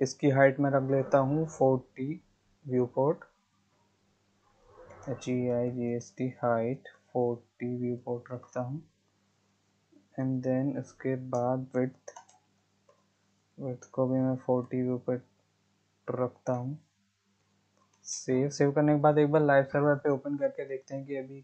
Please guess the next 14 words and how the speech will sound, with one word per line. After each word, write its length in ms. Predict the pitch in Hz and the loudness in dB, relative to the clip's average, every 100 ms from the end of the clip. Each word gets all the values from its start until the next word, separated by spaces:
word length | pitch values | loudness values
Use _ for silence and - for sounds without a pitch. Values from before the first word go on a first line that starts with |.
| - | -6
कैसा 260 | 123 135 | -6 -6
दिखाई 300 | 131 131 131 | -8 -4 -4
दे 120 | 127 120 | -4 -8
रहा 100 | 123 | -10
है। 80 | - _ _ _ _ _ _ _ - - - _ _ _ _ | -16 _ _ _ _ _ _ _ -20 -20 -20 _ _ _ _
इसको 300 | - - 143 | -20 -2 2
मैंने 240 | 143 139 | 2 4
यहाँ 140 | 143 139 | 2 2
पे 100 | 147 | 0
live 240 | 135 131 | 2 0
server 360 | 131 135 135 135 | 0 -2 0 -2
पे 140 | 131 139 | -2 -4
open 280 | 127 131 127 | -2 -4 -4
किया, 300 | 131 143 | -8 -12